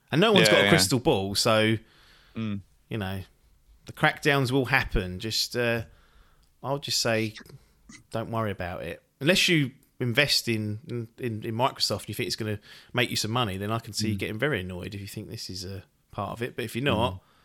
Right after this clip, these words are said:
Speaker 1: just play the game and shut up. <laughs>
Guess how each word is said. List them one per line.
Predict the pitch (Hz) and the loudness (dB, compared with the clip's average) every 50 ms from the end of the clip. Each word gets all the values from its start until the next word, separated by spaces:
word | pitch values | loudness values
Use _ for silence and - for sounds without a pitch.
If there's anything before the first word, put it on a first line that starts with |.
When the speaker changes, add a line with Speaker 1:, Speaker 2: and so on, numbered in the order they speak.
| _ _ _ _ _ _ _ _ - | _ _ _ _ _ _ _ _ -16
Speaker 1:
just | - 160 - - _ _ _ | -14 -14 -14 -14 _ _ _
play | - - 147 151 | -6 -4 -2 -2
the | 143 135 | -2 -2
game | - 143 139 117 104 98 | -2 -2 0 0 0 -2
and | 98 | -4
shut | - - - 120 104 | -6 -6 -6 -4 -4
up. | 117 104 90 - - - - - _ _ _ _ _ _ _ _ _ _ | -4 -6 -6 -8 -10 -18 -20 -20 _ _ _ _ _ _ _ _ _ _
<laughs> | _ | _